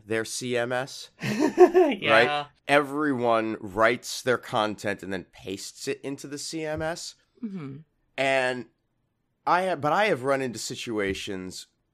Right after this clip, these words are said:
Speaker 1: I might be adding a few things in segments to a post on Patreon, and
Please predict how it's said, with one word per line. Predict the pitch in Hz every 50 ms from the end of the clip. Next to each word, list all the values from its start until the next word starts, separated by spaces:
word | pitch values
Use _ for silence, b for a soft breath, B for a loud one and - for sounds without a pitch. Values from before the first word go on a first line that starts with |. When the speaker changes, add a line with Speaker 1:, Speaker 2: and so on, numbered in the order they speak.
| _ _ _ -
Speaker 1:
I | 117 127
might | 127 120 110 -
be | 110 - -
adding | 98 107 113 117 113 120 117 113 -
a | 120
few | - - - 120 113 110 110
things | - 123 113 110 113 101 -
in | 98 95 87
segments | - - - - 95 98 95 110 131 139 139 - - - - - _ _ -
to | - - 160 160
a | 156
post | 160 - 170 165 165 160 - 170
on | 160 151 -
Patreon, | - 160 151 151 - 170 170 165 165 160 160 156 143 - b b b b b b b b b b b -
and | 139 139 131 127 127 127 117